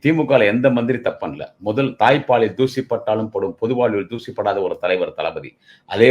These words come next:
மாதிரிதான் நாளைய தமிழக முதல்வர் எங்கள் அண்ணன் உதயநிதி ஸ்டாலின். ஆனா என்கிட்ட ஒண்ணு சொன்னா அப்படி அண்ணன் கதிரானந்தன், இந்த மாநாட்டுல நீ பேச மாட்டான்னார் ஒரு நாள் நைட் போன் பண்ணி, நான் வச்சுட்டேன் போனேன். அதுல நீங்க ஜெயிச்சிட்டீங்க. மாநாட்டுல பேச மாட்டேன்னா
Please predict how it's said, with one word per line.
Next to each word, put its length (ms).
மாதிரிதான் 340
நாளைய 320
தமிழக 300
முதல்வர் 360
எங்கள் 220
அண்ணன் 240
உதயநிதி 320
ஸ்டாலின். 280
ஆனா 120
என்கிட்ட 300
ஒண்ணு 200
சொன்னா 180
அப்படி 180
அண்ணன் 180
கதிரானந்தன், 500
இந்த 160
மாநாட்டுல 500
நீ 160
பேச 180
மாட்டான்னார் 500
ஒரு 140
நாள் 140
நைட் 200
போன் 200
பண்ணி, 180
நான் 160
வச்சுட்டேன் 340
போனேன். 220
அதுல 260
நீங்க 140
ஜெயிச்சிட்டீங்க. 440
மாநாட்டுல 640
பேச 220
மாட்டேன்னா 340